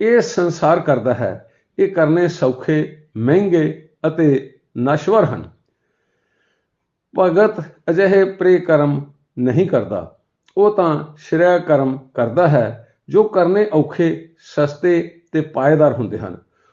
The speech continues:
ਉਹ ਫਲੀਭੂਤ ਵੀ ਹੁੰਦੇ ਹਨ, ਪਰਮਾਤਮਾ ਨਾਲ ਇੱਕ ਮਿਕਤਾ ਵੀ ਕਰਵਾਉਂਦੇ ਹਨ। ਨਾਮ ਜਪਣਾ ਔਖਾ ਹੈ, ਪਰ ਸ੍ਰੀ ਗੁਰੂ ਗ੍ਰੰਥ ਸਾਹਿਬ ਜੀ ਦਾ ਅਖੰਡ ਪਾਠ ਕਰਨਾ, ਕਰਵਾਉਣਾ ਸੌਖਾ ਹੈ।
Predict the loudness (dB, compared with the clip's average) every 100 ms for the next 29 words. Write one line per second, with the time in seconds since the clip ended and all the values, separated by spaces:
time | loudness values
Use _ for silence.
0 | _ -4 0 2 4 2 2 -2 0 2
1 | 2 0 -4 -4 -4 -6 -16 -20 _ _
2 | _ -6 -2 0 0 0 -2 0 0 0
3 | -4 -12 _ _ -2 -2 -2 -2 -2 0
4 | 0 2 0 0 -2 -4 -6 -8 -14 -16
5 | _ -8 -4 0 0 0 -2 0 -2 -2
6 | -4 -4 -2 -2 -2 -4 -14 _ _ _
7 | _ 0 0 0 0 0 0 0 2 0
8 | -2 -14 _ _ -2 0 0 0 -2 0
9 | -2 -2 -2 -6 -4 -2 0 0 0 0
10 | -2 -4 -4 -4 -8 -14 _ -4 -2 -2
11 | -2 -4 -8 -2 0 0 -8 -10 -14